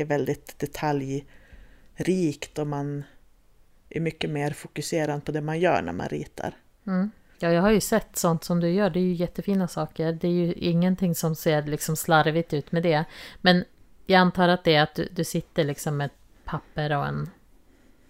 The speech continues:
Speaker 2: tuschpenna eller en fineliner eller
Speaker 1: Mm.
Speaker 2: någonting och bara ritar utan att... Ja.
Speaker 1: Mm.
Speaker 2: Ja, det kanske är det som gör att det, man tänker sig att det,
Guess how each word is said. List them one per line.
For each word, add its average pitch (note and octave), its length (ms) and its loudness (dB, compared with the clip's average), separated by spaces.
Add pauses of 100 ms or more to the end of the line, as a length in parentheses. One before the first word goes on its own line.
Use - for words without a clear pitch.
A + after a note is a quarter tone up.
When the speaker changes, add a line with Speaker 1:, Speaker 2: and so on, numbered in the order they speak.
(180)
Speaker 2:
tuschpenna - 920 -6
eller C#3+ 180 -2
en C#3+ 240 -4 (580)
fineliner D3+ 580 4
eller D#3 60 -2
Speaker 1:
Mm. A3 120 4
Speaker 2:
någonting E3+ 360 0
och D3+ 140 -4
bara C#3+ 320 0 (180)
ritar D3+ 520 -2
utan D3 420 -6
att... - 320 -12 (960)
Ja. - 140 -8 (120)
Speaker 1:
Mm. G3 340 4
Speaker 2:
Ja, F#3 80 4
det F#3 100 2
kanske F3+ 280 -4
är E3 40 -6
det F3+ 140 -2
som D#3 240 -6
gör D3 200 -6
att - 180 -12
det, D3 160 -6 (1200)
man D#3+ 140 -8
tänker - 260 -10
sig E3 220 -8
att F#3 140 -8
det, E3 120 -4